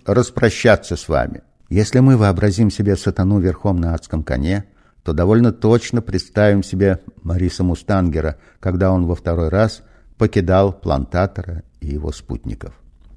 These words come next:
Однако ни запачканное пеплом лицо, ни скромная профессия не могли уронить Мустангера в глазах Луизы Пойндекстер. Он уже завоевал ее сердце.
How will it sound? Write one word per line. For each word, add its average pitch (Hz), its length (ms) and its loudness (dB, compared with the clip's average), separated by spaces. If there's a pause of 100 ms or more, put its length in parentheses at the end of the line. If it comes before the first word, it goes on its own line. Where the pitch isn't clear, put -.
(220)
Однако 127 640 2
ни 127 200 2
запачканное 117 760 0
пеплом 101 460 0
лицо, 95 580 -2 (720)
ни 104 120 0
скромная 113 520 4
профессия 113 760 0 (260)
не 107 120 4
могли 117 360 4
уронить 110 500 2
Мустангера 107 720 2
в 90 80 -4
глазах 92 500 0
Луизы 87 380 0
Пойндекстер. 87 800 -2 (480)
Он 139 220 2
уже 120 440 4
завоевал 98 720 0
ее 80 300 -4
сердце. - 600 -10